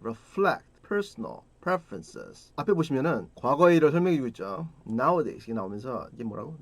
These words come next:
These days. 요새 일을 설명해주고 있습니다. 그러면서 약간 대비가 된다고 볼 수 있죠. It is increasingly, 점점 더 replaced by, 대체된다. The fragmentation of consumers. 소비자의 파편화래.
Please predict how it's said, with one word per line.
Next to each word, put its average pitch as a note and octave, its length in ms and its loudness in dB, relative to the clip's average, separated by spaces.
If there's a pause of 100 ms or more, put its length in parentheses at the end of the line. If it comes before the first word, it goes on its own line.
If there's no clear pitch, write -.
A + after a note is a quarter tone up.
These E3 300 -4
days. - 440 -16
요새 C#3+ 340 2
일을 D#3+ 240 6
설명해주고 E3 340 0
있습니다. F#2 440 -12
그러면서 C3 400 -6
약간 B2+ 240 -8
대비가 D3+ 240 2
된다고 D#3 260 2
볼 A#2+ 60 -2
수 - 120 -18
있죠. B2+ 420 -6
It C3 140 -2
is F#3 280 0
increasingly, D3 800 -2 (140)
점점 F#3+ 380 4
더 D3 340 4
replaced A#3 640 2
by, - 440 -10
대체된다. B2 800 0 (120)
The C3+ 320 -2 (460)
fragmentation C3+ 960 0
of C#3+ 180 -6 (100)
consumers. - 720 -6 (120)
소비자의 F#3 640 4
파편화래. D#3 680 2